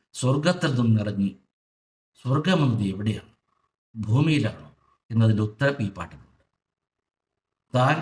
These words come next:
അഥവാ തൻ്റെ ജനം സകലർക്കും കീഴിൽ അടിമപ്പെട്ടത് കണ്ട് ദൈവത്തിന് മനസ്താപമുണ്ടായി. സ്വന്തം ശരീരത്തെ മറച്ചു വെച്ച്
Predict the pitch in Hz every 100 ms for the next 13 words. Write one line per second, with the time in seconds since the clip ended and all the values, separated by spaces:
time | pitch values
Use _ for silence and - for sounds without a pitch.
0 | 123 113 135 131 - 120 120 113 110 110
1 | 110 _ _ _ - 123 127 165 165 -
2 | 160 139 131 131 - 104 139 160 - 110
3 | 110 107 98 92 92 - _ _ 98 107
4 | 113 123 107 104 107 _ - 92 90 -
5 | 90 73 71 - - _ _ _ _ -
6 | _ _ _ _ - 117 143 175 156 135
7 | 135 127 127 104 104 127 135 98 - 127